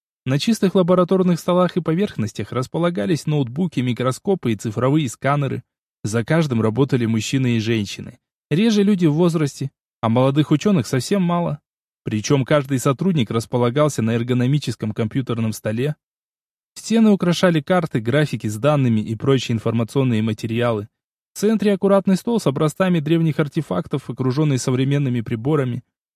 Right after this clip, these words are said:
В воздухе ощущалась рабочая атмосфера. Я бы даже сказал, научно-исследовательская. «Барельеф из Стамбула».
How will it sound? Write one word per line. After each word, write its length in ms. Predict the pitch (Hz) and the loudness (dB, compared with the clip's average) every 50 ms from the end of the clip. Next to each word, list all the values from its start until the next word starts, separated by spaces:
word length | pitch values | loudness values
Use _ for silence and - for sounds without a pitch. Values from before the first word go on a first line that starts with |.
| _ - - | _ -6 -4
В 60 | 117 | 2
воздухе 420 | 151 220 220 196 214 202 - 208 | 2 2 4 4 2 2 4 2
ощущалась 540 | 190 - 202 180 - 233 220 208 190 - - | 2 2 0 -2 0 2 2 2 2 2 0
рабочая 360 | 170 165 170 190 180 - 180 | 0 2 2 2 2 2 0
атмосфера. 600 | 170 - 185 180 - - - 135 104 98 - - _ _ _ _ _ _ _ - | 0 0 -2 -4 -4 -6 -6 -6 -6 -6 -10 -14 _ _ _ _ _ _ _ -6
Я 280 | 107 98 107 127 131 | -2 0 2 2 2
бы 100 | 165 180 | 2 2
даже 240 | 175 180 180 165 170 | 2 2 2 2 2
сказал, 480 | 156 - - 151 143 160 156 156 151 - _ - - | 0 0 0 2 4 4 4 2 2 0 _ -6 -6
научно-исследовательская. 1400 | 101 95 113 139 147 - - 135 127 123 - - 127 123 113 101 101 98 95 - 101 - _ - 101 90 - _ _ _ _ _ _ _ _ _ _ - | -4 0 0 0 0 0 0 0 0 0 0 2 2 2 2 2 -2 -4 -6 -12 -18 -18 _ -16 -18 -18 -18 _ _ _ _ _ _ _ _ _ _ -12
«Барельеф 840 | - - 123 131 127 135 139 135 135 139 156 185 196 190 170 - | -8 -4 -4 -4 -2 -2 -2 -2 -2 0 2 2 2 2 0 0
из 140 | 185 185 160 | 0 -2 -2
Стамбула». 800 | - - - 185 180 180 170 156 185 190 170 135 117 110 107 - | -2 -2 2 2 2 4 2 2 2 2 2 0 -2 -4 -8 -12